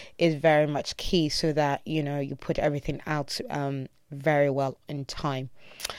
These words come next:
Um, and then, yeah, It Rhymes with Eyes then replies to, um, question five, saying, "Brand lift studies can help and Data Studio can help show the impression life or not of brand terms during YouTube campaigns.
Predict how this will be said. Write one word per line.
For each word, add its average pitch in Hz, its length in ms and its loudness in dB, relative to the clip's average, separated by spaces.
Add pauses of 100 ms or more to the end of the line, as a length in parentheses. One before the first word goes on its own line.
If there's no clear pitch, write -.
(520)
Um, 233 600 12 (480)
and 233 180 12
then, 262 140 12
yeah, 226 160 12
It 208 40 12
Rhymes 277 300 10
with 311 100 6
Eyes 233 220 12
then 220 160 10
replies 196 380 8
to, 185 240 4
um, 175 180 6
question 175 400 2
five, 165 540 8
saying, 175 420 6
"Brand 202 300 10
lift 196 200 8
studies 165 680 4 (420)
can 180 200 8
help 170 440 10
and 170 160 2
Data 185 320 6
Studio 180 400 4
can 170 240 4
help 156 280 4
show - 380 10
the 160 120 4
impression 151 520 -2
life 160 300 6
or 156 200 -2
not 156 420 0 (480)
of 175 180 10
brand 147 260 6
terms 151 300 0
during 151 300 2
YouTube 143 440 -2
campaigns. 147 680 2